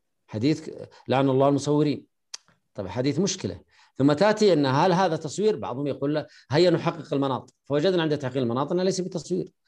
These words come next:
وبعضهم يرى أنه تصوير. فالمسألة مشكلة حقيقة، من المسائل المشكلة، ولذلك أنا متوقف فيها. لكن كانت تكلمتني عن الشيخ بن باز، هذا رأيي. الشيخ بن باز يرى بأن التصوير محرم تحريم وسائل، فيجوز في البطاقات.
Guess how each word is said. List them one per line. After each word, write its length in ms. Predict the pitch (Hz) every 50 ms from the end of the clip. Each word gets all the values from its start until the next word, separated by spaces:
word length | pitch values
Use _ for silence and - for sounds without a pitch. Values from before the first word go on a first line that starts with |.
| _ _ _ _ -
وبعضهم 360 | 107 110 127 139 151 156 156
يرى 100 | 139 135
أنه 140 | 143 156 156
تصوير. 460 | 156 151 131 - 175 160 143 - - _ _ _ _ _ _ _ _
فالمسألة 400 | - 135 143 180 185 220 233 220
مشكلة 340 | 220 233 220 - - - 98
حقيقة، 500 | 90 104 107 107 98 92 - 90 85 - _ _ _ -
من 200 | 107 107 113 117
المسائل 360 | 123 123 123 120 143 143 139
المشكلة، 420 | 131 131 135 - - 185 196 185 185 - - - - _ -
ولذلك 340 | - 127 131 151 156 147 -
أنا 100 | 139 135
متوقف 460 | 135 131 143 139 147 147 147 - -
فيها. 280 | - - 92 90 90 - -
لكن 200 | 107 - 135 123
كانت 280 | - 156 180 180 185
تكلمتني 420 | - - 147 143 160 170 147 160 156
عن 60 | 151
الشيخ 220 | - - 135 117
بن 160 | 131 139 139
باز، 240 | 139 190 220 185 147
هذا 180 | 131 131 107 104
رأيي. 320 | 98 90 90 98 98 - _ _ _ _ _ - _ _
الشيخ 180 | - - 127 123
بن 140 | 131 131 131
باز 240 | 151 175 175 143
يرى 260 | 151 151 151 160 160 143
بأن 800 | 143 143 135 139 131 - - _ _ - 139 143 143 131 123 120
التصوير 760 | 117 113 107 98 - - 135 123 - 143 156 180 190 180
محرم 540 | 139 131 123 - 147 160 160 151 165 165 143
تحريم 340 | 117 - 110 120 135 131 113
وسائل، 720 | 110 104 - - 107 107 104 98 - 113 110 104 101 - - _ _ _ _
فيجوز 440 | - 120 117 117 120 123 151 143 101
في 60 | 110
البطاقات. 600 | 104 104 98 - 101 90 - 90 85 - -